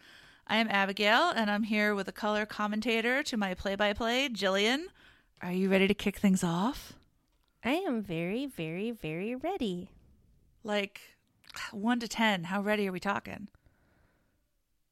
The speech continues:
Speaker 2: Nine point three.
Speaker 1: That's pretty, I like that. That's positive, but not overhyped. That's
Speaker 2: Yeah,
Speaker 1: good.
Speaker 2: I'm not like,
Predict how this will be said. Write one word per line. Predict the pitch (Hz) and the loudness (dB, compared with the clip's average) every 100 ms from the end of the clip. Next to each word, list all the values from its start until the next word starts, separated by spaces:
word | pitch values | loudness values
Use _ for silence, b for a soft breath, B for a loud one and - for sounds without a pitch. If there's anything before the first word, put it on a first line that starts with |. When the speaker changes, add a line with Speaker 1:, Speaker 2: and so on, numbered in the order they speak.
| - | -2
Speaker 2:
Nine | 208 165 180 | 2 2 0
point | - 190 | -2 -4
three. | - 151 143 - - - - - - - - | -4 -6 -6 -10 -20 -20 -20 -16 -16 -14 -6
Speaker 1:
That's | 440 - | -6 -2
pretty, | 539 554 | -2 2
I | - 370 | 2 4
like | 392 539 - | 4 2 2
that. | 208 | 0
That's | 220 233 | 0 -4
positive, | - 240 226 277 294 349 359 262 | -2 4 4 2 -2 -2 -2 -2
but | 262 226 | -2 -2
not | 226 240 240 - | 0 2 2 0
overhyped. | 240 240 262 277 302 - - _ _ | -2 -2 -2 -2 -4 -6 -12 _ _
That's | - - | -18 -4
Speaker 2:
Yeah, | 196 175 | 2 4
Speaker 1:
good. | |
Speaker 2:
I'm | 196 | 6
not | 247 208 | 6 8
like, | 214 | 6